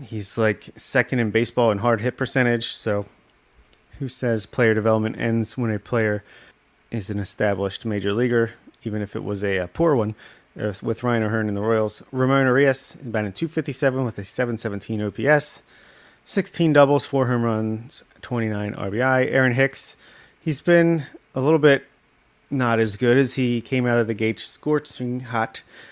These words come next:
when the Orioles signed him, but he's batting two fifty-five with the Orioles with an eight thirty-seven O P S,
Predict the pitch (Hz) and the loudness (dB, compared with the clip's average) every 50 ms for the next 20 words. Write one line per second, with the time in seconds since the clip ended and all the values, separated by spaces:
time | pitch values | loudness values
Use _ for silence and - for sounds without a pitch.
0 | - _ _ - 123 120 117 117 120 123 117 113 107 - - 117 107 104 107 110 | -20 _ _ -6 -2 -2 -2 -2 0 0 0 0 0 -2 -2 -2 -2 0 -2 -2
1 | 107 107 101 101 107 101 98 - 107 104 104 101 - - 147 - - 127 131 120 | -4 -4 -4 -4 -6 -6 -4 -2 -2 -2 -2 -4 -6 -8 -8 -8 -6 -6 -8 -4
2 | - - 117 113 110 104 107 101 - 110 101 110 110 110 107 107 98 - 101 - | 0 2 4 4 2 2 -2 -6 -6 -6 -4 -2 0 0 0 -2 -4 -6 -8 -10
3 | 104 98 - 120 117 - - 113 107 107 104 - 117 107 107 104 104 104 - - | -10 -8 -6 -8 -6 -4 -4 -4 -4 -4 -4 -4 -4 -4 -4 -4 -6 -8 -6 -4
4 | 113 107 104 104 - - - | -2 0 0 0 -2 -6 -12